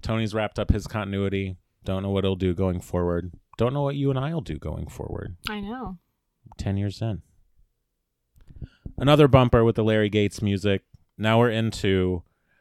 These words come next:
Speaker 1: the segment called Man Dog Four.
Speaker 2: Oh, yeah.
Speaker 1: Uh, made by,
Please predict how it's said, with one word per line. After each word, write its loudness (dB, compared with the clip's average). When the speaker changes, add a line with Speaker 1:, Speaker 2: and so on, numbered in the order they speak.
Speaker 1:
the -6
segment -2
called -2
Man 2
Dog 4
Four. 0
Speaker 2:
Oh, -6
yeah. -2
Speaker 1:
Uh, -2
made 2
by, 4